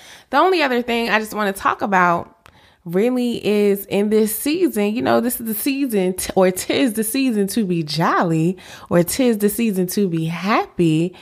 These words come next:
especially within your career journey. Why? Because you're there, um, a lot of the time,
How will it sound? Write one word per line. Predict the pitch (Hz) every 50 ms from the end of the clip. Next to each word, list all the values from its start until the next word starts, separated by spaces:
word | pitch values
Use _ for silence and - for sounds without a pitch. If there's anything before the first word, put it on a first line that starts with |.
| - - - -
especially | - - - - - 226 190 - 185 185
within | 175 170 170 170 175 165
your | 160 156 156
career | 151 - 165 156 156 151 156
journey. | 151 156 156 151 151 151 151 151
Why? | 156 165 185 185 185 180 170 170
Because | - 180 - - 185 170 165
you're | 202 208 185
there, | 156 160 160 180 233 220 165 147 143 147 165 - - - - - - - - - - -
um, | - 147 165 165 160 156 147 151 156 165 180 185 185 220 - _ _ _ - - - _ _ -
a | 170 165
lot | 160 156 160 165 170 170 175 165
of | 160 156
the | 151 151
time, | 156 - - 202 190 170 143 - - - 165 180 185